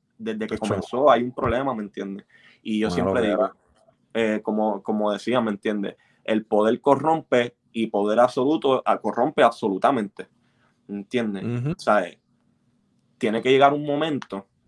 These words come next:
Speaker 1: en que, como tú dices, bro, no escoger, ah, pues este me gusta más o este me gusta menos. Mira, yo creo que hay dos posturas. Están los que pueden irse conmigo y decir, "Mira, no voy a votar y voy a hacer cambio en la comunidad". Yo no estoy en contra de Carlos, by the way, que él diga que voten.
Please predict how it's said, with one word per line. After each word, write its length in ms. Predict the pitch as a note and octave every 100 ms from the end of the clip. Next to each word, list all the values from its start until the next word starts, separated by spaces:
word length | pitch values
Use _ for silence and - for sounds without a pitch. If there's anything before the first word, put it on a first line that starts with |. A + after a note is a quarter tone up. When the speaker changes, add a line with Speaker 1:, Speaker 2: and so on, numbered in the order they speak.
| _ _ _
Speaker 1:
en 160 | G#2+ G#2
que, 100 | G2+
como 220 | G#2 G2+
tú 100 | B2+
dices, 240 | C3+ D#3+ A2+
bro, 320 | B2+ C3+ - _ _ _ -
no 360 | A2 G2+ A#2
escoger, 720 | C3+ - C#3 A2 C3 D3 A#2+ - _ _ _ _ _
ah, 160 | G#2+ G#2+
pues 160 | G2+
este 160 | - B2
me 80 | B2
gusta 320 | B2 - B2
más 160 | B2+
o 80 | B2+
este 180 | B2+ B2
me 80 | B2+
gusta 320 | C3 - C#3
menos. 380 | B2 C#3+ A2 F#2+
Mira, 340 | G#2 A#2 D#3+ A2 _ _ _ _ _ _ _ -
yo 180 | C3
creo 240 | D#3+ E3+ C#3+
que 100 | A#2
hay 140 | A#2+
dos 140 | C3 C#3
posturas. 400 | C3 - G2 G2+
Están 200 | B2+ D3+
los 80 |
que 160 | D#3 D3+
pueden 340 | - B2 D3
irse 220 | D#3 D3+ D3+
conmigo 260 | D3+ D#3+
y 40 | D3+
decir, 180 | D#3+
"Mira, 320 | D#3+ D#3 A#2 -
no 160 | A#2+ C3
voy 160 | C#3+
a 20 | C#3+
votar 300 | C#3+ D3 C#3
y 80 |
voy 160 | A2+ A#2+
a 20 |
hacer 160 | B2+ B2+
cambio 200 | B2+ B2+
en 0 |
la 40 |
comunidad". 380 | B2+ B2+ A2 G2
Yo 120 | G#2+ C3+
no 80 |
estoy 220 | D#3 E3 D#3
en 100 | C#3+
contra 360 | C#3 C#3 C#3+
de 120 | A#2+
Carlos, 260 | A2+ C#3 A2
by 160 | G2+ G2
the 60 |
way, 160 | G#2+ C3
que 100 | G2+
él 80 | G2+
diga 180 | B2+
que 100 | A#2+
voten. 360 | G2+ B2 A#2+